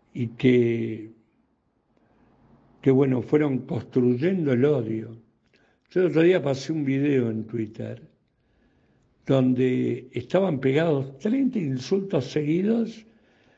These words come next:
dichos por los principales, este, comunicadores de los medios hegemónicos al servicio de, de Macri, ¿no?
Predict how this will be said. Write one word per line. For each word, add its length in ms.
dichos 420
por 140
los 240
principales, 1400
este, 880
comunicadores 1300
de 100
los 220
medios 400
hegemónicos 1200
al 180
servicio 720
de, 380
de 120
Macri, 600
¿no? 320